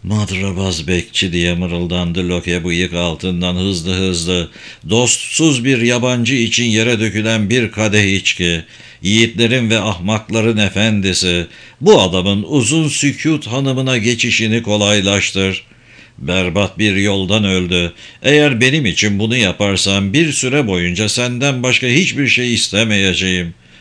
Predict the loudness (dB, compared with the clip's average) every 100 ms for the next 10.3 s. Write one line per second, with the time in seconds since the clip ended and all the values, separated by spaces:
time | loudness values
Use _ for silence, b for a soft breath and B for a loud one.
0 | b 0 2 0 2 0 0 0 -2 0
1 | 0 2 2 0 -2 -8 -18 _ _ _
2 | _ _ _ -20 B B 0 0 2 -2
3 | 0 -2 -2 -2 0 0 0 -4 -4 -2
4 | -2 -2 -4 -2 -2 0 -2 -4 -6 -6
5 | -4 -2 -2 B B -2 0 0 0 0
6 | 0 -2 -4 -4 -4 -2 0 0 -2 -4
7 | -2 -2 0 -2 -2 -2 -4 -4 -4 -4
8 | -2 -2 -2 -2 -4 -4 -4 -4 -4 -4
9 | -2 -2 -4 -4 -4 -4 -4 -4 -4 -2
10 | -2 -2